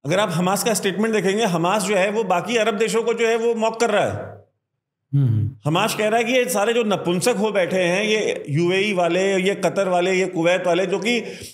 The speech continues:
Speaker 1: इजराइल के साथ अपने रिश्ते जो है वो normalize कर रहे हैं, उनको सामान्य कर रहे हैं, उनकी अपने यहाँ पे दूतावास खोल रहे हैं।
Speaker 2: हम्म।
Speaker 1: हमने उनको बताया है कि इजराइल जो है वो अजेय नहीं है।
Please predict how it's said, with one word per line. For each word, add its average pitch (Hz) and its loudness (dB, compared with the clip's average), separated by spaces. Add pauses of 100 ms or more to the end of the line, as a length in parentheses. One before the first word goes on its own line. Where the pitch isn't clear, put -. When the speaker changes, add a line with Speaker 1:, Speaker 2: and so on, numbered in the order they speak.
(160)
Speaker 1:
इजराइल 175 0
के 220 -2
साथ 214 0
अपने 220 0
रिश्ते 180 0
जो 214 0
है 202 2
वो 214 0
normalize 180 0
कर 190 -2
रहे 151 0
हैं, 101 -6 (140)
उनको 185 0
सामान्य 208 0
कर 208 0
रहे 196 0
हैं, 160 0
उनकी 175 0
अपने 214 -2
यहाँ 202 0
पे 226 0 (400)
दूतावास 208 0
खोल 208 -2
रहे 175 0
हैं। 104 -6
Speaker 2:
हम्म। 113 0 (460)
Speaker 1:
हमने 190 0
उनको 214 0
बताया 190 2
है 110 -6 (920)
कि - -16
इजराइल 175 0
जो 208 0
है 196 0
वो 226 -2
अजेय 175 0
नहीं 175 0
है। 104 -4